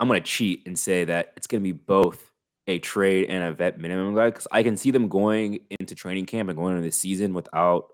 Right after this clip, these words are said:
making a trade and being patient. I think Nico's shown that he's pretty patient. He, he's not impulsive when he makes trades, and he likes to make pretty smart, pragmatic trades. So if nothing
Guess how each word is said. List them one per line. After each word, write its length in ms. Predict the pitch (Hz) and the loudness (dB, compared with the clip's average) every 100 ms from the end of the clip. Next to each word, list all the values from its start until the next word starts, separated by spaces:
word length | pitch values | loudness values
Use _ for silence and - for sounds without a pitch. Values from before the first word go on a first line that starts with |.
| _ | _
making 340 | 87 90 90 | -8 -6 -6
a 40 | 78 | -10
trade 400 | - 90 92 92 | -4 0 2 2
and 100 | 80 | 0
being 220 | 87 80 | -2 -2
patient. 440 | - 85 - 104 | -4 -4 -6 -8
I 40 | 87 | -8
think 180 | 87 80 | -10 -10
Nico's 300 | 82 90 82 | -6 -6 -4
shown 200 | 85 82 | -6 -6
that 100 | 76 | -8
he's 200 | 76 - _ _ _ - | -10 -14 _ _ _ 2
pretty 220 | 131 107 | 4 6
patient. 380 | 95 98 - 98 | 4 4 0 -2
He, 140 | 90 - | -2 -4
he's 120 | - | -2
not 180 | 98 - | -2 -4
impulsive 460 | 92 - 87 - 87 | -10 -6 -4 -6 -10
when 80 | |
he 60 | 85 | -10
makes 180 | 82 - | -10 -10
trades, 300 | - 90 85 | -8 -8 -8
and 40 | |
he 60 | 82 | -6
likes 220 | 82 85 | -4 -4
to 80 | - | -6
make 180 | 80 - | -12 -8
pretty 220 | - 90 | -6 -4
smart, 460 | - - 85 82 - | -4 -2 2 0 0
pragmatic 540 | 82 80 78 80 - | -4 -2 -4 -8 -8
trades. 380 | - 85 90 - | -4 0 0 -2
So 60 | |
if 60 | 78 | -6
nothing 340 | 85 90 78 | -8 -6 -8